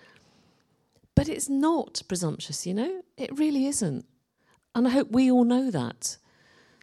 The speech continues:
Every time we share a prophetic word or we listen for revelation in a prayer appointment, we're sharing what we believe the Lord himself is saying. It's not arrogant.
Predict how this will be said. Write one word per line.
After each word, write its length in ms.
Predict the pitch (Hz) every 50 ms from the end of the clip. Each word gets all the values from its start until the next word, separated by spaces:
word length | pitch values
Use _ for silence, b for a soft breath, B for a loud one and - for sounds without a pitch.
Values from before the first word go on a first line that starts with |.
| b b b b _ _ _ _ _ _ _ _ _ _ _ _ _ _ _ _ _ _ _ _ _ _ _ - -
Every 240 | 262 254 247 262 262
time 240 | - - 254 247 233
we 80 | 226 220
share 380 | - - 240 226 220 220 - - _ - B B B B B B
a 100 | B -
prophetic 520 | - - 220 - - 220 - - - -
word 400 | - - 262 254 208 165 156 147
or 100 | 175 175
we 160 | 180 190 202 202
listen 600 | 196 208 214 247 247 - - - 185 165 156 151
for 160 | - 180 180
revelation 640 | 196 196 190 202 214 262 311 262 - - - 147 143
in 140 | 147 170 185
a 80 | 190
prayer 400 | 185 - - - 285 339 349 339
appointment, 560 | 285 - - - 160 143 - 123 127 107 - _ B B B B B B B B B
we're 120 | B 247 240
sharing 540 | 233 - - 277 285 311 294 247 196 175
what 160 | 180 196 - -
we 100 | - 202
believe 520 | 202 - 208 208 208 208 208 202 208 - - -
the 80 | - 202
Lord 420 | 208 208 214 208 208 208 214 - - _ -
himself 580 | - - 196 196 - - 196 180 180 170 - - -
is 80 | 190
saying. 560 | - - - 262 302 311 220 151 - - - _ _ _ _ _ _ _ _ _ _ _ _ _ _ _ _ _ _ _ _ _ _ _ _ _ _
It's 220 | - - - - -
not 160 | 294 311 -
arrogant. 800 | - 240 262 294 330 302 240 - - - 139 - - - - -